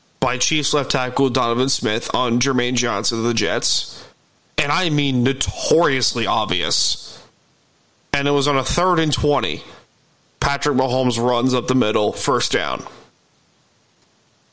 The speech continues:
Play wasn't called. Sauce Gardner, uh, S-, Sauce Gardner of the Jets and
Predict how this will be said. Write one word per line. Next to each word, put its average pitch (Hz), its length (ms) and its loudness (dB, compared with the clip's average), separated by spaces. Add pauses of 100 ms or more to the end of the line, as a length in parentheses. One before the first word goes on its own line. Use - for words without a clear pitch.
(1800)
Play 113 220 -2
wasn't 110 280 -2
called. - 400 -2 (2000)
Sauce 247 480 0
Gardner, 214 520 2
uh, 131 80 0
S-, - 220 -2 (280)
Sauce 202 420 0
Gardner 151 420 2
of 139 220 0
the 143 80 2
Jets 120 560 0
and 131 480 0